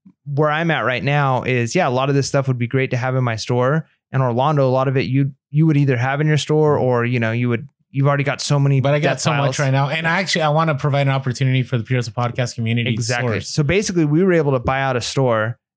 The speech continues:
Speaker 1: and then now we're gonna resell that store, and hopefully we'll make, um, at least our money back in a little bit, but people are still gonna get a huge deal.
Speaker 2: Yeah.
Speaker 1: Right? 'Cause we're basically, we got a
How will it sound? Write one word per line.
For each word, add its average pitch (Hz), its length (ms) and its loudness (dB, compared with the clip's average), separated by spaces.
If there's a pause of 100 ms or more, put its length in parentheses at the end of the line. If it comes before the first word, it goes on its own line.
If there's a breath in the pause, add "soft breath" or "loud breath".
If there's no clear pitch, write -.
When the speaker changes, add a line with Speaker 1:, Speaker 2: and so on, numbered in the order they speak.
(120)
Speaker 1:
and 135 160 2
then 143 300 2
now 143 200 2
we're 139 120 0
gonna 131 240 -2 (160)
resell 143 440 2
that 123 180 0
store, 127 520 0 (220)
and 135 100 0
hopefully 160 360 2
we'll 147 120 2
make, 139 400 2
um, 139 200 -6
at 143 100 0
least 185 240 2
our 147 60 2
money 143 200 2
back 131 220 -2
in 127 60 -4
a 120 80 0
little 151 160 2
bit, 123 280 0 (260 soft breath)
but 139 140 -4
people 175 200 0
are 139 60 2
still 151 140 0
gonna 135 160 0
get 117 120 -2
a - 20 -6
huge 117 360 0
deal. 113 320 -2 (140)
Speaker 2:
Yeah. 143 260 -2
Speaker 1:
Right? 151 160 0
'Cause 151 140 2
we're 175 140 2
basically, 156 580 0 (260 soft breath)
we 180 180 0
got 180 320 -2 (180)
a 135 80 -4